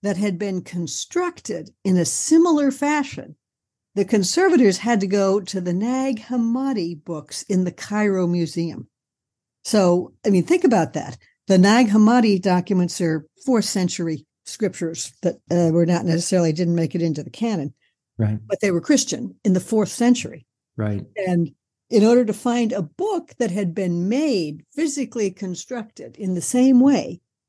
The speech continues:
Speaker 1: they had to go there.
Speaker 2: So
Speaker 1: So
Speaker 2: here you have something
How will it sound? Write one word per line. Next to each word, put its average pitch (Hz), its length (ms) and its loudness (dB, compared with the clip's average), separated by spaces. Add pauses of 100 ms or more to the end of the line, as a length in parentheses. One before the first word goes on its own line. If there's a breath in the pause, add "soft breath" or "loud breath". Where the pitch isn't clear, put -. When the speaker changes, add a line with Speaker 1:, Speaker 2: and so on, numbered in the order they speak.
(300)
Speaker 1:
they 240 100 4
had 240 200 6
to 208 60 0
go 170 460 2
there. 185 400 -2 (540)
Speaker 2:
So - 180 -4
Speaker 1:
So 147 220 4
Speaker 2:
here 151 140 6
you 156 200 4
have 120 240 2
something 117 680 -2